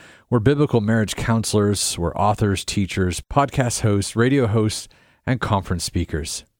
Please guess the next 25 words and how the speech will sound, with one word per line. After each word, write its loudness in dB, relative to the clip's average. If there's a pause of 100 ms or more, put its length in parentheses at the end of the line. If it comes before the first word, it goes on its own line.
(260)
If -4
you 2
want 2
to 0
get 2
back 0
to -2
being 2
on -2
fire 0
for -2
your 0
spouse 0
and -2
for -2
God, 2 (500)
you're 0
in 0
the 2
right 0
place. -4 (920)
As 2
we 4
get 2
started, 0